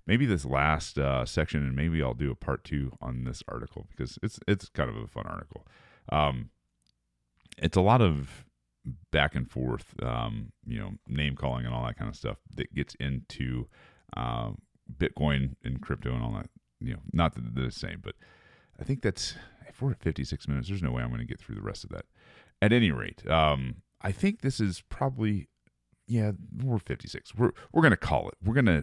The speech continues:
we're gonna do a part two, and all you guys are going, "Oh, man." Um, yeah, well, sometimes you need that. Sometimes you need a cliffhanger. Sometimes in life, you need to wait.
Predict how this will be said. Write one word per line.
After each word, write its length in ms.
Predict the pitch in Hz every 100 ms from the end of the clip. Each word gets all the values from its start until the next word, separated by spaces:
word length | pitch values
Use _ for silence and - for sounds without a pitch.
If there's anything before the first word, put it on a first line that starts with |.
| -
we're 80 | 95
gonna 160 | 117
do 320 | 87 78 78 -
a 60 |
part 260 | - 87 78
two, 160 | 73
and 120 | 65 -
all 180 | 123
you 80 | 110
guys 220 | 92 87
are 20 | 82
going, 180 | 78 - -
"Oh, 360 | 170 135 80
man." 640 | 139 175 190 185 180 180 - - - - -
Um, 640 | 85 85 82 76 73 82 - _ _ _
yeah, 240 | 139 95 - _
well, 80 | 180
sometimes 580 | - 175 - 196 175 - _
you 100 | -
need 220 | 214 254 113
that. 160 | - _
Sometimes 480 | - 151 151 147 147
you 80 | 151
need 120 | 147
a 40 |
cliffhanger. 520 | - 160 143 123 117
Sometimes 520 | - 123 139 143 139 139
in 120 | 113
life, 300 | 78 80 - - - _ -
you 100 | 82
need 400 | 85 87 85 - _
to 140 | - 98
wait. 380 | 85 - -